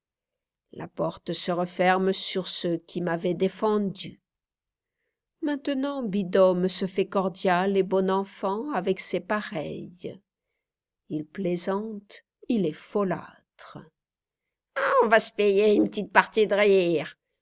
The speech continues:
On va calmer des ardeurs qui devenaient dangereuses. Fichez-le-moi à poil, ce satyre.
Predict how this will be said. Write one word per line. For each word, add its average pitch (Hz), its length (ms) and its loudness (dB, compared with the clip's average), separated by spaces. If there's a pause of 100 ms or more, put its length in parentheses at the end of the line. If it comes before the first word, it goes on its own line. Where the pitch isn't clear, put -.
(140)
On 302 160 4
va 285 140 8
calmer 254 420 6
des 233 280 6
ardeurs 208 580 8
qui 233 140 -2
devenaient 208 480 4
dangereuses. 185 1040 4 (320)
Fichez-le-moi 240 1000 4
à 226 120 12
poil, 214 440 8
ce 202 180 0
satyre. 180 880 2